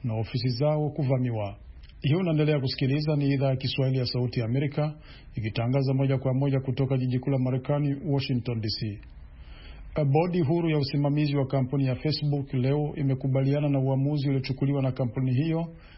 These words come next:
kwa kumwekea marufuku rais wa zamani wa Marekani Donald Trump kutumia ukurasa wake wa Facebook na Instagram. Bodi hiyo yenye wajumbe ishirini, wakiwemo wanasheria,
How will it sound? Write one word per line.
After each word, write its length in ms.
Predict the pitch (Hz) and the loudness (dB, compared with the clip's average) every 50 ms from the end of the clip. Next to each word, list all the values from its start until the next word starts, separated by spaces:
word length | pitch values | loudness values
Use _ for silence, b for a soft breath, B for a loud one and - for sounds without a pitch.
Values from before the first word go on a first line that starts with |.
| B B B | B B B
kwa 140 | - 127 110 | -6 -6 -4
kumwekea 520 | - 113 113 113 117 117 - - 151 143 | -2 -2 -2 0 -2 -2 0 0 0 2
marufuku 540 | 139 139 135 139 127 - - 147 135 - 143 | 2 2 2 0 0 -2 -2 -2 -2 0 0
rais 220 | 135 135 131 - | 2 2 0 0
wa 80 | 147 135 | 0 0
zamani 360 | 120 135 131 135 143 139 139 | 0 2 2 2 2 2 2
wa 60 | 135 131 | 2 2
Marekani 400 | 131 131 131 127 - 135 131 120 | 2 0 0 0 0 0 0 0
Donald 280 | 123 117 113 113 110 | 0 -2 -2 -4 -4
Trump 360 | - - 151 156 160 156 156 - - B B B B B B B B | -2 -2 0 0 0 -4 -6 -10 -14 B B B B B B B B
kutumia 500 | - 117 - - 135 143 147 156 156 147 | -6 -4 0 2 2 2 2 2 2 2
ukurasa 420 | 131 135 139 143 139 - - 143 | 0 0 0 0 0 0 0 0
wake 300 | 139 151 156 139 - 156 | 2 2 0 0 0 0
wa 80 | 143 135 | 0 0
Facebook 560 | - - 170 156 - 165 156 156 156 - - | 0 -2 -4 -2 -2 -2 0 0 0 0 0
na 200 | 151 151 156 165 | 0 0 0 0
Instagram. 580 | 165 151 - - 135 120 117 110 104 98 98 - - - - - B B B B B B B B B B - | -2 -2 0 0 -2 0 0 -2 -4 -4 -6 -10 -14 -16 -16 -16 B B B B B B B B B B -2
Bodi 280 | 127 135 151 147 151 143 | 0 2 4 4 4 4
hiyo 240 | 143 180 196 185 | 4 4 2 2
yenye 160 | 175 160 156 151 | 2 2 2 2
wajumbe 440 | 151 151 143 135 156 151 147 143 | 2 2 2 2 2 2 2 2
ishirini, 560 | 135 127 - 139 135 143 156 165 165 165 170 165 | 2 0 2 2 2 2 2 2 0 0 -2 -2
wakiwemo 560 | 139 127 127 127 - 147 147 147 147 147 139 | -2 -2 -2 0 0 0 2 2 2 2 2
wanasheria, 760 | 139 135 135 123 - - 143 139 151 160 165 165 165 170 180 | 2 2 0 0 0 0 0 2 2 0 0 0 -2 -2 -4